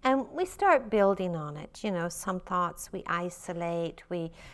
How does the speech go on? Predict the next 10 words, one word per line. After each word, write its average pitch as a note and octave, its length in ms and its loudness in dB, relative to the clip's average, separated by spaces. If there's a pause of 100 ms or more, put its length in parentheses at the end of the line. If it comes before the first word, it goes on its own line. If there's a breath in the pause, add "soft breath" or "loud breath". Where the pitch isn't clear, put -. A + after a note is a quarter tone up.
(140 loud breath)
we F3 120 -4
start - 340 -8
having E3+ 380 -8
arguments E3 800 -4
with E3+ 100 -14
some D#3+ 260 -10
of D#3 140 -12
our D#3+ 140 -6
thoughts D#3+ 800 -2
and, D#3 220 -10